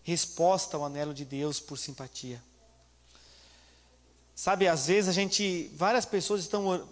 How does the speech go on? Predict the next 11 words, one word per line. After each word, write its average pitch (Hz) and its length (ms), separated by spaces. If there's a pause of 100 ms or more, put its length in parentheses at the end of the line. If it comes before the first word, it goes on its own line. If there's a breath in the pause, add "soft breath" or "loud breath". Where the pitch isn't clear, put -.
estão, 190 440
estão 190 180
com 196 140
necessidade 170 680
de 156 80
orar, 147 360
né? 131 180 (1040 loud breath)
Tem 165 100
necessidade 170 440
de 156 60
salvação. 160 1000